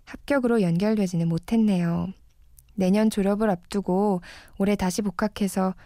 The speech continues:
학업에 열중하고 있는데 아쉬움과 미련을 쉽게 떨쳐버릴 수가 없네요." 오, 사연을 읽어보니까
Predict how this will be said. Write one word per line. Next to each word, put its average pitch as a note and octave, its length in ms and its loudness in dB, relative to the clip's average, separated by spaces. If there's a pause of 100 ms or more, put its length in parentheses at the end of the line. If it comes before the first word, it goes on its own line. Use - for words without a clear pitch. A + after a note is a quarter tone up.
(120)
학업에 A#3+ 400 0
열중하고 A3 480 2
있는데 F3+ 580 2 (300)
아쉬움과 G#3 680 2
미련을 F3+ 540 2 (240)
쉽게 - 440 -4
떨쳐버릴 C4 600 0
수가 A3 420 -2
없네요." F3 720 2 (600)
오, F3+ 920 2 (520)
사연을 A#3+ 680 2
읽어보니까 F#3+ 1000 0